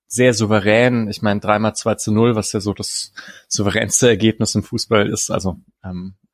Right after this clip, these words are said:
oder das, was dann so abge-, als abgezockt gilt, ne? Kein Gegentor, zwei Tore gemacht, passt alles. Ähm, allerdings, ja, rote Karte gegen Bremen, Schalke ist halt nicht so gut und Köln war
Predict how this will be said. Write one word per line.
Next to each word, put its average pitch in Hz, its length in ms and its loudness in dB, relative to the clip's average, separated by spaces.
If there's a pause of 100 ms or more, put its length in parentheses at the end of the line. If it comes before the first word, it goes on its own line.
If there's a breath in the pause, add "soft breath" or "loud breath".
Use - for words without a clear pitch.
(120)
oder 95 260 -2
das, - 220 -8
was - 140 -4
dann 98 120 -2
so 110 80 0
abge-, - 400 -2
als 113 220 0
abgezockt - 640 -4
gilt, 95 260 0
ne? 107 160 2
Kein 98 220 0
Gegentor, 117 500 4
zwei - 160 0
Tore 98 280 2
gemacht, 104 360 0
passt - 240 -2
alles. 107 280 -4 (880 loud breath)
Ähm, 101 540 0 (600)
allerdings, 113 640 0 (1040 soft breath)
ja, 98 340 0 (100)
rote 160 260 2
Karte 135 340 0
gegen 113 200 0
Bremen, 135 580 2
Schalke 120 500 2
ist - 240 -4
halt 98 320 0
nicht 123 200 -2
so 120 200 0
gut 123 580 -4
und 95 540 -4
Köln 107 480 4
war 98 500 2